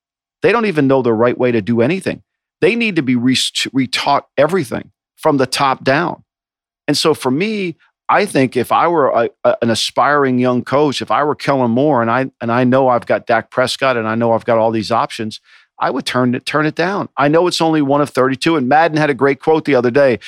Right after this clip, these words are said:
when they were talking to him about, you know, "I don't wanna, you know, I didn't want, I didn't really wanna be in broadcasting, but you better get off it. You better take the job if you want it because they're, they're not gonna come back to you again."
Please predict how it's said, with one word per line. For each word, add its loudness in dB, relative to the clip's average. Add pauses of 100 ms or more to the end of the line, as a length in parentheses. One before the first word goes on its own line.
(200)
when 0
they 4
were 0
talking 0
to -2
him 4
about, 2 (300)
you 0
know, 4
"I 4
don't 2
wanna, 0
you 0
know, 2
I 4
didn't 0
want, 0
I 2
didn't 0
really 4
wanna 2
be 0
in 0
broadcasting, 0
but 0
you -6
better 2
get 2
off 2
it. -4
You 0
better 2
take -2
the 0
job 2
if -4
you 0
want 2
it -2
because -2
they're, 2
they're 2
not 0
gonna -2
come -2
back 0
to -6
you -2
again." -4